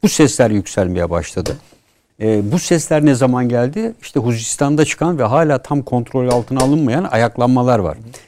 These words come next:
Enerji, e, yetersizliği, ışıklar, e, yeterli değil, su kesintileri var.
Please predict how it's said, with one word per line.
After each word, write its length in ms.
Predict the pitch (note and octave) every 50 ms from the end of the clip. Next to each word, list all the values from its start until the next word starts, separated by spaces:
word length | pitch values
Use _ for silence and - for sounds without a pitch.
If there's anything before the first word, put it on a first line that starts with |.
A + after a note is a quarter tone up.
| - -
Enerji, 580 | - G#2+ G#2+ A2+ A#2 G#2+ G2+ - C3+ C3+ B2+ - C3
e, 60 | B2+
yetersizliği, 1000 | A#2 A2+ G#2 A2 A#2 - - A#2 A#2 A2 - - - A2 G#2+ A2 A#2+ A#2 G#2
ışıklar, 540 | G#2 - - - - - B2 A#2 A#2 - -
e, 80 | C3 A2+
yeterli 440 | A#2 A#2 - - B2+ A#2 A#2 A#2 A2+
değil, 120 | A#2 A#2
su 180 | - - - A2
kesintileri 640 | - A#2+ - - B2+ A#2 G#2+ - A#2+ A#2+ A#2 A#2
var. 220 | A#2+ A#2+ A#2+ -